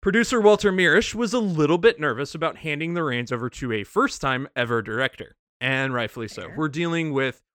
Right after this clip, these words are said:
Speaker 1: what at the time is gonna be a significant amount of money. It's gonna be a giant deal. We better get it right. So he decides, "Let's bring in Robert Wise. This is a guy who knows what the hell he's doing."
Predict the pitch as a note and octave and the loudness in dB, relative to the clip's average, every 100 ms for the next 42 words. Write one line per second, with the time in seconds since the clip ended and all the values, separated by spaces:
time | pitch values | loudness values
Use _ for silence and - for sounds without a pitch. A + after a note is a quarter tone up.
0 | _ B2 A2+ A2+ - G#3+ G#3 F3 E3+ C#3+ | _ -10 -10 -8 -2 0 0 -2 -4 -4
1 | B2+ B2 - A#2 D3+ F3+ G3 G3 F3+ E3+ | -6 -10 -12 -8 -8 -4 -4 -4 -2 -2
2 | D#3+ B2+ A#2 A2+ D#2+ - C#3 A#2+ B2 A#2+ | -2 -6 -8 -8 -12 -12 -10 -8 -6 -6
3 | A#2+ F#2+ A2 C#3+ F3+ E3 G#2+ A#2 G#2+ G#2+ | -8 -12 -6 -4 -4 -8 -10 -8 -6 -8
4 | A2+ G#2 _ A#2+ A#2+ G#2+ - G2 - F2 | -10 -16 _ -4 -4 -8 -16 -20 -20 -20
5 | B1 - D3+ C3+ G3+ A#3+ A#3+ D3 A#2+ A#2 | _ -10 -10 -8 -10 -10 -8 -6 -6 -8
6 | - _ _ - D3 - F3+ E3 D#3 C3+ | -14 _ _ -4 -4 -2 -4 -2 -2 0
7 | B2 B2+ A2 G2 D#2 D2+ - A2+ A#2 G#2+ | 0 -2 -6 -10 -12 -20 -14 -10 -10 -4
8 | B2 G#2+ G2+ G2+ C3 F3+ F#3+ F#3 F#3 F3+ | -4 -4 -6 -6 -4 -4 -6 -4 -4 -6
9 | - B2 G#2 G#2 | -8 -10 -8 -14